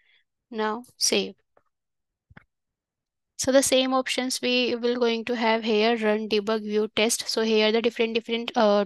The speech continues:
test will going to be, uh, you can able to see whatever the, uh, debug you will going to do based on the I D of the record. Then same test you can view here also, then activate, then save. Okay, so we're going to activate this first, and then let's check from the U I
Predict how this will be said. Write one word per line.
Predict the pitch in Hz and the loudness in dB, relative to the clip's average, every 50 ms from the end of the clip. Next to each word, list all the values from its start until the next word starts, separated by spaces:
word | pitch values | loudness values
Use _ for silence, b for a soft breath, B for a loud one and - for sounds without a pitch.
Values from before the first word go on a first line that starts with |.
| - - | -2 -2
test | - 214 220 - - - | 0 2 2 0 0 0
will | - 226 226 226 | 0 0 0 2
going | 220 226 214 208 208 202 - | 0 2 0 0 0 -2 -2
to | 226 214 208 | -2 -2 0
be, | 202 220 220 226 226 202 - | 0 2 2 2 2 0 0
uh, | 240 220 | 0 0
you | 214 208 214 220 208 | 0 0 0 -2 0
can | - 226 214 214 | 0 0 2 2
able | 208 208 208 208 208 | 0 0 0 -2 -2
to | - 233 233 | -2 -4 -4
see | - - 220 202 226 262 | -2 0 2 2 2 0
whatever | 233 214 202 - 202 202 214 | -2 -2 0 0 0 0 0
the, | 208 214 220 208 | 0 0 0 2
uh, | 180 202 208 196 196 196 | 2 2 2 0 0 -2
debug | 190 180 214 208 196 202 214 202 208 | -6 -6 -8 -6 -2 -2 -2 0 0
you | 220 220 | 0 0
will | 214 220 | 0 0
going | 220 220 214 208 208 | 2 2 2 2 0
to | 214 220 | -2 0
do | 202 208 208 208 | 0 0 0 2
based | 202 214 208 208 208 - 220 | 4 4 4 4 2 0 -4
on | 214 208 202 | -4 -2 0
the | 220 220 214 214 208 233 - _ | 2 2 2 0 -2 -6 -6 _
I | 254 233 190 262 180 | 2 2 2 2 0
D | 180 208 214 226 | -4 -4 -4 -6
of | 220 202 - | -6 -8 -2
the | - 214 | -2 0
record. | 214 202 - 208 208 233 262 B B B B B B B _ | 0 0 2 2 2 2 2 B B B B B B B _
Then | - 214 214 - | 2 2 2 4
same | - 226 220 233 247 247 | 4 4 4 4 2 0
test | - 214 233 - - - | 0 0 0 0 0 -2
you | 220 202 | -4 -2
can | - 226 226 220 208 | 0 -2 -2 -2 -2
view | 208 208 202 | 0 0 0
here | 208 220 202 190 202 208 | 0 0 0 0 0 0
also, | 208 190 196 - - 262 277 240 | 0 -2 -2 -2 -2 -4 -4 0
then | 214 214 208 202 | 0 2 2 2
activate, | 190 - _ - 208 196 202 220 220 202 | 0 -2 _ -2 0 2 2 0 0 0
then | - 208 214 214 | -2 -2 0 -2
save. | - - 202 196 226 247 B B B B B B B B B B B - | -2 0 0 -2 -2 -4 B B B B B B B B B B B -4
Okay, | - 214 254 262 269 B B B B B B | -2 0 0 -2 -2 B B B B B B
so | _ - - 220 220 | _ 0 0 0 0
we're | 233 233 226 | 0 0 4
going | 247 233 226 220 220 | 4 4 4 4 0
to | 214 254 - 220 | -2 -2 -2 -2
activate | 220 - _ - 220 208 220 226 208 208 | -4 -4 _ -4 0 4 4 2 2 2
this | - 247 - | -2 -2 -4
first, | - - 202 190 196 226 - - - - _ _ _ _ - | -2 -2 -2 -2 -2 -2 -6 -10 -12 -16 _ _ _ _ -4
and | 220 208 208 208 | -2 -2 0 0
then | 214 233 254 - - - - | 0 0 0 -6 -12 -10 -2
let's | 247 - - - - - - | 2 2 2 2 2 0 0
check | 214 214 - - | -2 -4 -4 -6
from | - 220 214 208 202 | -4 -4 -4 -2 0
the | 220 220 214 | 0 2 2
U | 202 190 196 190 | 2 2 2 2
I | 190 214 254 | 2 2 0